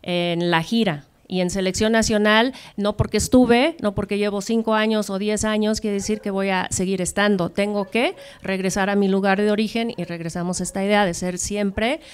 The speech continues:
este, estar comprometida con mi preparación para seguir estando dentro de. Y posteriormente también pensar en ¿qué puedo yo hacer o qué voy yo a hacer el día de mañana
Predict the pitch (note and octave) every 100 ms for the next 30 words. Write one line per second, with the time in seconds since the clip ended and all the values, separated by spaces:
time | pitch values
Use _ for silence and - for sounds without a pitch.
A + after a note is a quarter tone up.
0 | - - F3+ E3 - - F3+ - G3 G3
1 | G#3 G3 F#3+ F#3 G#3 G3+ G3 G3 F3+ F3
2 | F3 F3 E3+ E3+ A3 A#3+ D4 - F3 E3
3 | D#3+ F3+ F#3+ A3+ G3 - G3 F#3+ G3 F#3+
4 | F3+ F3+ E3+ F3 G3+ G3+ - - - -
5 | A#3 D4 D#4+ G#3+ G3 G3+ G3 A3+ A3+ A#3
6 | A#3+ C4 A3 G#3 A3 A3+ G#3+ G3+ G#3+ A#3
7 | B3 G#3 A3+ C#4+ C#4+ _ _ - _ -
8 | _ _ - B3+ B3+ D4+ - - - C4
9 | C4 B3+ B3 B3 A#3+ A3+ A#3+ B3+ D#4 -
10 | G#3 G#3 A#3 A3+ A#3 A#3 A3+ A3 G3 -
11 | A#3 E4 F#4+ _ _ _ G3+ G3+ G#3+ A3
12 | A#3+ D#4 - _ G#3+ G3 F3+ F#3 G#3 G#3
13 | F#3+